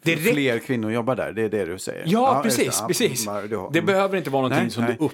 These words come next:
Speaker 2: det är ingen
Speaker 1: upplever.
Speaker 2: upplevelse, utan det finns statistik
Speaker 1: Nej.
Speaker 2: över hur, eh,
Speaker 1: Kan det vara så att
Speaker 2: ja.
Speaker 1: upplevelsen i sk-, i sig är
Speaker 2: Mm.
Speaker 1: någon typ av evide-, det räcker med att uppleva någonting för att det ska vara ett evidens?
Speaker 2: Ja, men nej, det är lite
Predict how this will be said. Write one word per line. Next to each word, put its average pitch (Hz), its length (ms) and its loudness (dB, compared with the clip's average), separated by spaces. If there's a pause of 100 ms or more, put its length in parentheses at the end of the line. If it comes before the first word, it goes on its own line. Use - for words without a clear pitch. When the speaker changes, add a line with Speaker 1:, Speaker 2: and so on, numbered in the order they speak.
(120)
Speaker 2:
det 135 80 -2
är 131 40 4
ingen 175 160 4
Speaker 1:
upplever. 120 200 0
Speaker 2:
upplevelse, 113 600 -4
utan 123 160 -4
det 131 60 0
finns 98 220 -4
statistik 110 720 -4
Speaker 1:
Nej. 165 160 0
Speaker 2:
över 98 200 -4
hur, 95 420 -4
eh, 92 60 -2
Speaker 1:
Kan 202 140 2
det 202 60 0
vara 233 220 2
så - 160 -2
att 135 160 -4
Speaker 2:
ja. 123 220 0
Speaker 1:
upplevelsen 139 580 -2
i - 20 0
sk-, - 400 -6
i 156 100 -2
sig 110 560 -2
är 117 100 0
Speaker 2:
Mm. 104 120 2
Speaker 1:
någon 104 120 -2
typ - 240 -10
av 98 160 -6
evide-, 123 340 -2
det 131 120 2
räcker 220 320 -2
med 233 80 0
att 214 80 -4
uppleva 180 500 -2
någonting 104 300 -4
för 101 100 -8
att 95 60 -10
det 101 80 -6
ska 107 140 -6
vara 98 120 -6
ett 92 120 -10
evidens? 151 560 -6
Speaker 2:
Ja, 135 220 -2
men 143 340 -6
nej, 123 240 -6
det - 60 -8
är - 280 -8
lite - 180 -18